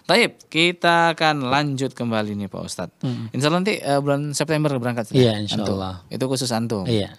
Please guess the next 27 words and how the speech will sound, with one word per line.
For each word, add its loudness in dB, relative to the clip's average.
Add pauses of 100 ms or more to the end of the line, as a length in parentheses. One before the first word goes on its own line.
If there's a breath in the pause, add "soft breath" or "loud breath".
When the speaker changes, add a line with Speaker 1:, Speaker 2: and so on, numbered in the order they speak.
(160)
Speaker 1:
Ya, -10
dan -4
semoga -6
saja -4
nanti -6
bisa, -6 (560 loud breath)
eh, -6
memberikan -6
informasinya -8
atau -8
live -6
dari -6
sana, -6
Ustadz. -8
Speaker 2:
Boleh, 0
insya -4
Speaker 1:
Gimana 0
Speaker 2:
Allah. -4
Speaker 1:
sih -4
kegiatan -8
umroh -8
yang -6
ada -6
di -6
Tanah -8
Suci -8
nanti -10